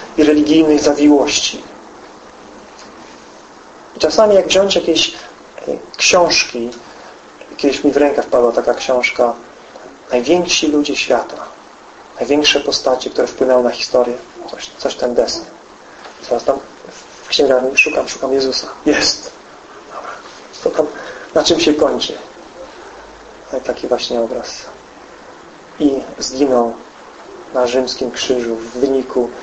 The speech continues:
tych knowań faryzeuszów i, i tragicznego opuszczenia go przez uczniów i nikt się za nim nie wstawi. Takie, takie klapa.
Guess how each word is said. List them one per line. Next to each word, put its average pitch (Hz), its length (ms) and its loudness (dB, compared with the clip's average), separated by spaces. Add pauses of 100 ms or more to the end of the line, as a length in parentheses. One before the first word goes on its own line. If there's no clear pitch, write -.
(340)
tych - 240 -4
knowań 127 480 2
faryzeuszów 123 840 0
i, 131 40 -10 (720)
i - 20 -14
tragicznego 131 680 2
opuszczenia 127 520 0
go 120 100 0
przez 120 280 -4
uczniów 120 400 -2 (100)
i 127 60 -10 (840)
nikt 151 140 2
się 147 100 0
za 135 120 4
nim 127 160 0
nie 123 100 2
wstawi. 123 380 2
Takie, 226 240 2 (1300)
takie - 160 -8 (880)
klapa. - 460 2